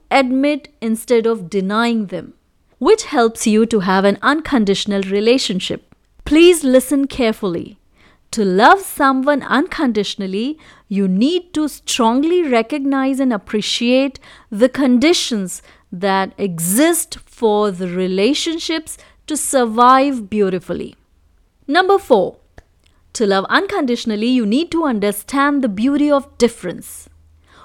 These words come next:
We all are different, different personalities, different types as per primary sensory distinctions.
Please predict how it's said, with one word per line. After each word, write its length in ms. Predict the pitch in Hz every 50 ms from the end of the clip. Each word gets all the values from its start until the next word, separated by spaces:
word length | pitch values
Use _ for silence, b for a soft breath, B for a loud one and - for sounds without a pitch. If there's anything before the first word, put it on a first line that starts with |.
| b b
We 140 | b 302 339
all 160 | 392 381 359
are 140 | 294 240 208
different, 580 | 170 175 208 190 - - 202 214 247 392 - - _ _ _ - 196
different 320 | 208 196 - 196 190 180
personalities, 840 | - 208 196 190 - 226 220 220 247 294 320 - 339 349 403 - - _ b b b b b b b b b -
different 420 | 214 - 392 381 - 415 415 381 -
types 560 | - 285 269 302 320 226 180 170 - - - _ -
as 300 | 190 220 240 240 220 - _ _ _ _ _ _ -
per 360 | - 254 247 247 247 240 240
primary 460 | 240 247 - 254 226 214 214 220 233 233
sensory 480 | 226 - 226 208 220 - 220 202 214 214
distinctions. 880 | 190 220 214 - - 392 440 480 - - - 170 - - - - -